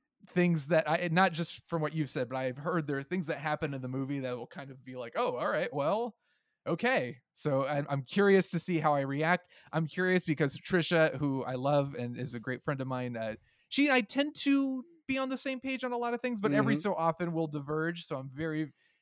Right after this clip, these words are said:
Speaker 1: I, I already have some feelings as to why she might not be into this, and I'm curious to see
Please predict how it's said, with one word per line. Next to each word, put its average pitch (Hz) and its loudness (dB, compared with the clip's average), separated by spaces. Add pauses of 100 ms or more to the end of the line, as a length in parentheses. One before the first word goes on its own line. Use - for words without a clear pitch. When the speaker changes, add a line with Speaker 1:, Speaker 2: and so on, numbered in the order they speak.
(140)
Speaker 1:
I, 151 -2
I 147 2
already 180 4
have 151 0
some 147 -2
feelings 139 -6
as 131 -6
to 139 -10
why 127 -4
she - -8
might 131 -6
not 123 -10
be 120 -6
into 113 -10
this, 104 -12
and 113 -10
I'm 113 -10
curious 151 -2
to 131 -6
see 117 -6